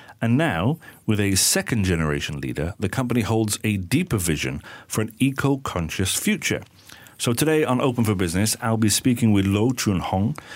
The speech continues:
C E O of Horfat Enterprises, on what it feels like to embrace the company's legacy, their unique business model, and what the future holds for Horfat Enterprises in twenty twenty-four. In the meantime,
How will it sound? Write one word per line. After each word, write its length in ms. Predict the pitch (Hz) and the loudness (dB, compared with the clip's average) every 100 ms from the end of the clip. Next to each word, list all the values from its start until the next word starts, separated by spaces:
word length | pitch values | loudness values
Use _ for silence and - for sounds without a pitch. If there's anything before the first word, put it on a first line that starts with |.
| - - | -12 -2
C 360 | - 202 165 | 0 2 2
E 40 | 139 | 2
O 240 | 175 143 - | 4 2 2
of 240 | 95 82 | 0 -2
Horfat 480 | - 92 82 - 80 | -2 0 0 -2 -4
Enterprises, 720 | 87 87 - 78 71 69 78 - - - - - | -6 -6 -4 -4 -4 -4 -6 -8 -14 -20 -12 -2
on 140 | 127 | 2
what 140 | 147 220 | 4 2
it 100 | - | 0
feels 480 | - 247 233 127 87 | -2 2 4 4 2
like 240 | 76 73 | -2 -2
to 100 | - | -2
embrace 460 | 107 98 104 98 - | 0 0 0 2 2
the 140 | 98 | 0
company's 440 | - 104 95 87 | -2 -2 -2 -2
legacy, 640 | 87 92 85 78 - 78 123 - - - | 0 0 0 0 0 -2 -4 -8 -20 -4
their 180 | 107 107 | 0 2
unique 460 | 104 113 139 170 120 104 | 4 4 4 2 0 2
business 400 | 123 110 101 - | 2 2 2 2
model, 380 | 90 85 95 110 - - - | 0 2 0 -2 -10 -10 -2
and 160 | 123 | 2
what 100 | 156 | 4
the 100 | 185 | 2
future 300 | 180 175 160 | 2 2 2
holds 300 | 113 113 110 | 2 2 2
for 120 | - 101 | 0 -2
Horfat 520 | - 107 101 101 95 - | 0 0 2 -2 -4 -4
Enterprises 720 | 104 92 92 87 85 90 - | -4 -2 -2 -2 -2 -2 -2
in 140 | 113 117 | 0 0
twenty 320 | 98 73 78 | 0 -4 -6
twenty-four. 560 | - 65 - 123 95 - - - - - - - | -6 -6 -4 -2 -2 -4 -12 -20 -18 -20 -8 0
In 220 | 170 175 | 2 2
the 220 | - 107 107 | 2 2 4
meantime, 720 | 104 208 214 - 73 85 | 4 4 4 2 -2 -6